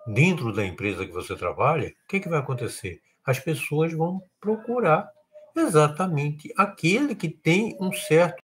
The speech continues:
fino, um certo trato, um líder nato, né?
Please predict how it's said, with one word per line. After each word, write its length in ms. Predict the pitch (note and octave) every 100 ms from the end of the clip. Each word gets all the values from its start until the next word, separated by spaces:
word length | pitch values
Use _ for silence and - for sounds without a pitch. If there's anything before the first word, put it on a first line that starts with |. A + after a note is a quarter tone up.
| _ -
fino, 420 | - G#3+ G3+ C3+ - - - - - - _ _ _ _ _
um 80 | D#3
certo 480 | - D3+ D3 - C3+ -
trato, 580 | A#2 B2+ C3 - - F2+ - -
um 240 | E3 C3+ C3
líder 460 | E3+ C3+ C#3+ G2+
nato, 680 | G2+ A2+ A#2 - _ F#2 E2 _ _ _ _ _
né? 320 | F#2 F#2+ C3